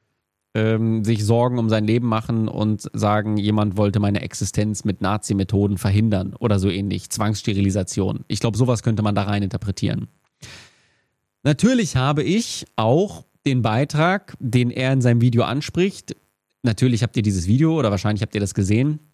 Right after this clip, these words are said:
auch herausgesucht, denn wir wollen natürlich wissen, warum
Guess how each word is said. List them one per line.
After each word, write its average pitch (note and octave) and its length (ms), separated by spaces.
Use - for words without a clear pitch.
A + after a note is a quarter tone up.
auch C#3+ 220
herausgesucht, A#2+ 640
denn C#3+ 100
wir C3+ 100
wollen C3 140
natürlich C3+ 320
wissen, C#3 260
warum B2+ 640